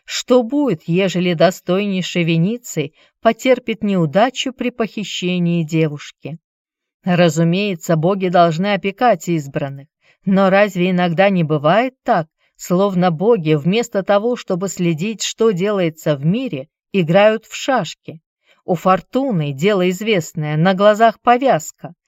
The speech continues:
Она не видит ничего даже днём, не только ночью. А если случится беда, если этот лигийский медведь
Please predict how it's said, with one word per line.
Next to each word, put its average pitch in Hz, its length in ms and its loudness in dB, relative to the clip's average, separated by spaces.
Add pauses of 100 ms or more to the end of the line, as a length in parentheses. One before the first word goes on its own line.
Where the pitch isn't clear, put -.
(260)
Она 185 240 4
не 240 180 2
видит 175 340 0
ничего 180 440 0
даже 202 320 4
днём, 233 380 0
не 175 100 2
только 196 420 0
ночью. 165 580 -6 (520)
А 170 120 0
если 170 380 -2
случится 180 640 -4
беда, 151 480 -4 (320)
если 196 480 0
этот 220 320 -2
лигийский 190 500 -4
медведь 175 560 -2